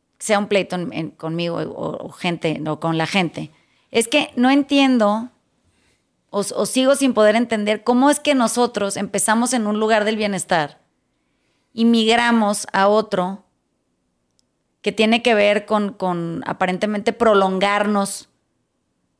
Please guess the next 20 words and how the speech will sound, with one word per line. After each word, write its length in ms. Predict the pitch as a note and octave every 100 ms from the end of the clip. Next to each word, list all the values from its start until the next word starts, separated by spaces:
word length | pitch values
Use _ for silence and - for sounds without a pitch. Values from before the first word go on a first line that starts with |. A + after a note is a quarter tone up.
| _
no 140 | - A#3+
la 140 | D4+
salud, 400 | D#4 A#3 B3 A#3+
¿eh? 280 | G#3+ C4 - -
Pero 300 | A3 G3+ F#3+
la 200 | F#3 F3+
vida, 400 | A3+ C#4+ F#3+ C#3 -
¿no? 240 | F#3 A3
Y 140 | B3 A#3
a-, 160 | - -
y 180 | B3 D4+
aparentemente 720 | C#4+ A3+ A#3 B3+ C#4 C#4+ C#4
para 240 | A3+ G#3
prolongarte 520 | G3+ F#3 F#3 G3 G#3
la 120 | B3+ A#3+
vida 260 | B3+ A#3
tienes 260 | G#3+ G#3+ G3+
que 120 | -
cambiar 500 | A3 G3+ G3 F#3+ F#3
tus 380 | G3 F3+ -